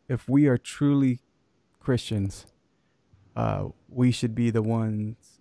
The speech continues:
most calm, most composed, because we know that we have our eyes on eternity,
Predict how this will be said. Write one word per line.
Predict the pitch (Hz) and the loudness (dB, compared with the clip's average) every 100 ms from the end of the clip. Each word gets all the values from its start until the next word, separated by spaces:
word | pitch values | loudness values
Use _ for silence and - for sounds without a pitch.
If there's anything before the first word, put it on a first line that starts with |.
| 139 | -8
most | 123 113 - | -2 -2 -4
calm, | - 110 110 107 | -6 -2 0 0
most | 110 - | -2 -2
composed, | 113 - 113 104 101 107 | -4 -2 -2 -2 -4 -8
because | - - 113 | -12 -6 -4
we | 117 113 | 0 2
know | 113 117 | 2 2
that | 113 | 2
we | 113 | 0
have | 110 104 | -2 -4
our | - | -6
eyes | 107 107 107 | -6 -4 -4
on | 107 | -4
eternity, | 104 - 117 123 135 147 | -6 -6 -2 2 2 -2